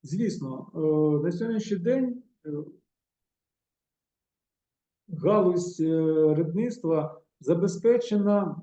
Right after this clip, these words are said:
величезною кількістю штучних кормів. Але, е, повірте, що штучні корми, е, при всіх, е, при всій їхній, е, збалансованості, при всій їхній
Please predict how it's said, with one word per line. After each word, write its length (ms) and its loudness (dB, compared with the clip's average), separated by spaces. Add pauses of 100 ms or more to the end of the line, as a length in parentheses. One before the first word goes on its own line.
величезною 720 0
кількістю 480 -6
штучних 460 -10 (400)
кормів. 300 -10 (560)
Але, 280 2
е, 580 0
повірте, 720 0
що 840 -2 (1400)
штучні 380 -2
корми, 480 0 (600)
е, 260 -2
при 220 0
всіх, 380 -4 (120)
е, 180 0
при 220 0
всій 460 -2 (420)
їхній, 540 -4 (360)
е, 320 0
збалансованості, 1040 -2
при 220 -12
всій 340 -8
їхній 680 -6